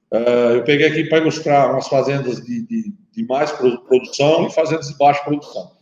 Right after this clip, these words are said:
As fazendas de mais produção é onde dá uma variação de cinco, média de cinco por cento. Os outros deu três, menos dois, menos um, mas a gente considera um número ideal pra nós aqui,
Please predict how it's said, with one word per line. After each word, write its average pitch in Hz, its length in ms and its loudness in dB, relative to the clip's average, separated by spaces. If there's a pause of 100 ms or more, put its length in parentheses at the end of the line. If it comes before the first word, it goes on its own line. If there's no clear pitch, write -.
(280)
As 131 100 -2
fazendas 180 460 2
de 147 80 -2
mais 180 240 2
produção 165 560 0
é 143 60 2
onde 151 420 0
dá 143 100 4
uma 147 160 2
variação 143 640 -2
de 139 80 -6
cinco, 151 540 -8 (460)
média 151 360 -2
de 143 120 -2
cinco 156 320 -6
por 156 120 2
cento. 101 360 -4
Os 165 80 -8
outros 170 220 0
deu 127 160 -2
três, 147 440 2
menos 123 240 -4
dois, 143 340 2
menos 120 320 -8
um, 165 160 -6 (480)
mas 170 440 4
a 156 40 0
gente 175 240 -2 (1200)
considera 135 540 0
um 143 80 -2
número 156 280 2
ideal 127 280 2
pra 120 140 -4
nós 127 240 -2
aqui, 175 340 -4